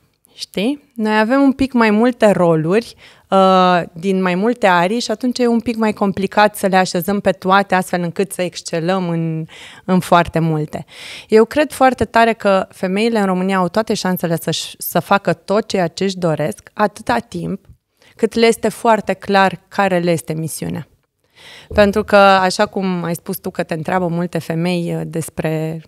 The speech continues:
m, na, lucrurile pe care și le doresc să le construiască, și pe mine mă întreabă același lucru și eu chiar cred treaba asta. Că dacă ți-e clar care ți-e misiunea, uite cum ești tu, chiar vorbeam cu, cu colegele mele de curând despre, despre tine și despre voi,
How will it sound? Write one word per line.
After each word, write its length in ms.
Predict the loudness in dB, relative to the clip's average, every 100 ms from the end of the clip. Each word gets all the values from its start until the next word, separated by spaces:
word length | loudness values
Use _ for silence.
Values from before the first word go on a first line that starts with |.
| -14
m, 440 | -12 -10 -10 -12 _ _
na, 260 | -4 -4 -4
lucrurile 360 | -6 -4 -4
pe 120 | -4
care 220 | -4 -2 -4
și 220 | -6 -12 -16 _ _
le 240 | 0 0
doresc 340 | 2 0 0 0
să 80 |
le 120 | 0 0
construiască, 680 | -2 -4 -2 -2 -2 -2
și 120 | -4 -2
pe 420 | 0 0 0 -2
mine 220 | -4 -2
mă 100 | -2
întreabă 300 | -4 -4 -4
același 480 | -4 -6 -6 -6 -6
lucru 240 | -10 -8 -10
și 180 | -6
eu 80 | -6
chiar 300 | -4 -4 -4
cred 300 | -4 -6 -6 -10 _ _
treaba 340 | -2 -2 -2
asta. 280 | -6 -10 -14 -16 -20 -20 -14 -2
Că 100 | 0
dacă 280 | 0 0
ți-e 180 | -2 -2
clar 380 | -2 2 2 2
care 260 | 0 0 0
ți-e 160 | -2
misiunea, 520 | -2 -2 -4 -6 -4 -4
uite 180 | -2 0
cum 260 | 0 2
ești 260 | 2 0 -2
tu, 220 | -6 -6
chiar 160 | -2 0
vorbeam 360 | 0 0 2 0
cu, 340 | 0 0 -2
cu 140 | -4 0
colegele 520 | 2 2 2 0 0
mele 280 | 0 0 0
de 120 | -2
curând 420 | -4 -2 0 0
despre, 560 | -2 -4 -4 -2 -4 -4
despre 300 | -6 -2 -4
tine 240 | -2 -2
și 120 | -2 -2
despre 340 | -4 -2 -6
voi, 300 | -4 -4